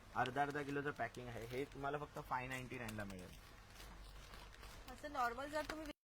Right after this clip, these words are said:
Speaker 2: काय झालं? हा, इथे नेटवर्क, नेटवर्क जरा इश्यू असू शकतो. आपण आरके बाजारमध्ये आहोत आता इथे सध्या, तर, अ, भरपूर अशा ऑफर्स आहेत.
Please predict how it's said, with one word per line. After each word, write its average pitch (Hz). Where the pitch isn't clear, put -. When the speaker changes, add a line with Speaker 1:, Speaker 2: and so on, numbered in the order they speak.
Speaker 2:
काय -
झालं? 196
हा, 208
इथे 196
नेटवर्क, 190
नेटवर्क 294
जरा 302
इश्यू 294
असू 262
शकतो. 262
आपण 214
आरके 214
बाजारमध्ये 214
आहोत 190
आता 185
इथे 185
सध्या, 185
तर, 220
अ, 220
भरपूर 240
अशा 254
ऑफर्स 233
आहेत. 233